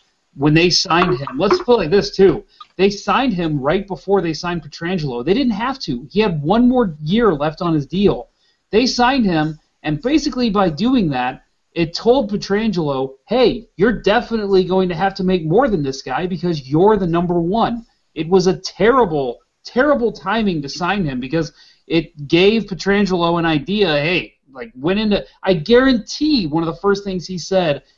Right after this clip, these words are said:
in discussions was, "Hey, you just paid my defenseman's partner, your number two, this much money.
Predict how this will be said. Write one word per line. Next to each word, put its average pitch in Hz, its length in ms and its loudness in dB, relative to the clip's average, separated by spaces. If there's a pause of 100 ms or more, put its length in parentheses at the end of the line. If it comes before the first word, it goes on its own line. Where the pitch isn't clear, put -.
in 151 140 -4
discussions 156 680 -4
was, 143 380 0 (260)
"Hey, 151 400 0 (120)
you 180 260 2
just 208 240 0
paid 196 240 4
my 180 140 2
defenseman's 160 480 -4
partner, 135 380 -4
your 135 140 -4
number 156 300 0
two, 135 640 0 (260)
this 185 260 2
much 165 280 0
money. 160 400 0